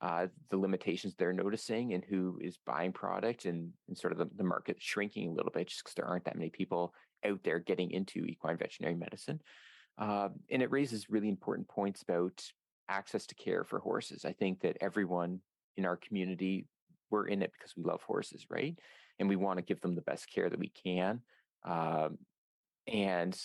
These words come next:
I think in a lot of places, as equine veterinarians sort of disappear,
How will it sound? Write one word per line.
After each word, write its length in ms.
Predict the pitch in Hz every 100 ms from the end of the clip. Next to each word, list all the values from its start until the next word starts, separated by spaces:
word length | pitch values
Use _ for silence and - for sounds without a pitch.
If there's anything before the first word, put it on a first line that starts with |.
| -
I 80 | 101
think 220 | - 104
in 60 | 92
a 60 |
lot 240 | 87 90 101
of 80 | -
places, 560 | - 98 98 123 117
as 300 | 90 90 87
equine 260 | - - 87
veterinarians 600 | - - 95 90 87 92
sort 180 | 98 87
of 120 | 85 - _ _ -
disappear, 760 | - - - 113 101 95